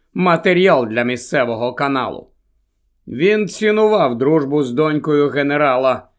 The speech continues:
оскільки не раз той рятував його від дрібних бандитів та політиків, що не любили читати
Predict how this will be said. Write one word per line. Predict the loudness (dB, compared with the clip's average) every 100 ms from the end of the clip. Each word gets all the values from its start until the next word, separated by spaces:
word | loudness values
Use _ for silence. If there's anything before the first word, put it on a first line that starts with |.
| _
оскільки | -6 -6 -6 -4 -2 -2 -2 0 0 -2 -12 _ _
не | -6 -2
раз | 0 0 -2 -6
той | -4 -2 -2
рятував | -4 -4 -2 0 2
його | 0 0 -2
від | -2 -2
дрібних | -2 -2 -2 -4 -4
бандитів | -2 0 0 -2 -2 -4 -4 -10 _ _
та | -4 -4
політиків, | -2 0 2 2 0 -10 -12 -12
що | -6 -4
не | -2 -2
любили | -2 0 -2 -2
читати | -8 -12 -8 -2 -2 0 -2 -4